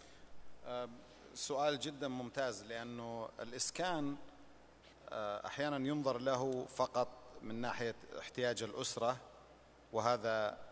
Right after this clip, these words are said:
يمكن أهم جزء، لكنه ليس الجزء الوحيد. الإسكان هو منظومة متكاملة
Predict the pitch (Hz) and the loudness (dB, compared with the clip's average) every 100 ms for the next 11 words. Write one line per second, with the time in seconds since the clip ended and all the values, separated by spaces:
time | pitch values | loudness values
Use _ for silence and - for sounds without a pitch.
0 | - - - - - - 113 107 110 123 | -14 -16 -10 -6 -6 -6 -8 -6 -2 0
1 | 123 127 110 117 - 107 113 135 127 123 | 2 2 0 -2 -4 -2 0 2 2 4
2 | 143 - 123 110 123 - 107 107 - 120 | 4 4 2 0 -2 -2 -2 -2 0 -4
3 | - - - - - - - 117 - - | -4 -14 -18 -16 -14 -6 -2 2 2 4
4 | 151 139 131 127 123 123 151 156 139 139 | 4 6 6 6 4 4 6 6 6 4
5 | 131 123 117 127 147 143 135 117 113 | 4 0 4 4 6 6 6 4 2